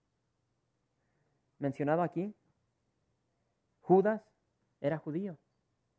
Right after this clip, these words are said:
El otro, Silas, era un ciudadano romano, un helenista. Entonces vemos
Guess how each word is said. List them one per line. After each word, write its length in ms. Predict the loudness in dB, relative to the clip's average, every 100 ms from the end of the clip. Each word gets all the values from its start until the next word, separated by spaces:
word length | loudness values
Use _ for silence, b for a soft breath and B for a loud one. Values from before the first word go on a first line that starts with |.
| _ _ _ _ _ _ _ _ _ -6
El 160 | 0
otro, 360 | 0 0 -4 -6 -14 _ _ _ _ _ _ _ -6
Silas, 340 | -4 -2 -6 -10 _ _ _ _ _ _ _ _
era 180 | -6 -4
un 120 | -4
ciudadano 540 | -6 -4 -2 0 -2 -4
romano, 440 | -4 -4 -4 -6 -14 _ _ _ _ -12
un 140 | -6
helenista. 600 | -4 -2 -4 -6 -12 -14 b b
Entonces 340 | -6 -4 -4 2
vemos 380 | 4 4 -2